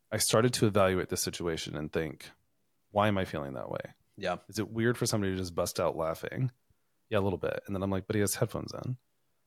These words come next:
Speaker 1: He's allowed to laugh." And it was normal.
Speaker 2: Yeah.
Speaker 1: Like, it was, it ended up being normal, but my mind went right to, "Mm.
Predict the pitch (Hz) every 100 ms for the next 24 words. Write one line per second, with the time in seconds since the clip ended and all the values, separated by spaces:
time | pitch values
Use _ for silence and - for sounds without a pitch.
0 | - 110 104 92 98 71 60 - _ _
1 | _ _ _ _ 151 165 180 220 254 175
2 | - - _ - 90 80 _ 143 139 151
3 | 156 139 151 147 151 143 131 113 107 82
4 | 80 113 - 113 110 113 127 120 104 101
5 | 98 87 101 - 127